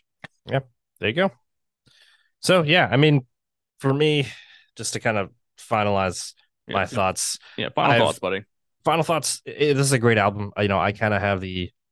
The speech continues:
Speaker 1: I wouldn't say advantage, but I have the, the, the pers-, the kinda unique perspective, I think, of the three of us in that there's songs on this album that I have genuinely probably heard twice, including this time. Like, I know Unbound, Brompton Cocktail,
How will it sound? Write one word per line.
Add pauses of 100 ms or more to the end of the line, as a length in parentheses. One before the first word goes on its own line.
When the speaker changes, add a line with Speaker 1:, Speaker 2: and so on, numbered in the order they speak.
(400)
Speaker 1:
I
wouldn't
say
advantage,
but
I
have
the,
the,
the
pers-,
the
kinda
unique
perspective,
I
think,
of
the
three
of
us
in
that
there's (100)
songs
on
this
album
that
I
have
genuinely
probably
heard (100)
twice, (420)
including (240)
this
time. (440)
Like, (280)
I
know (340)
Unbound,
Brompton
Cocktail,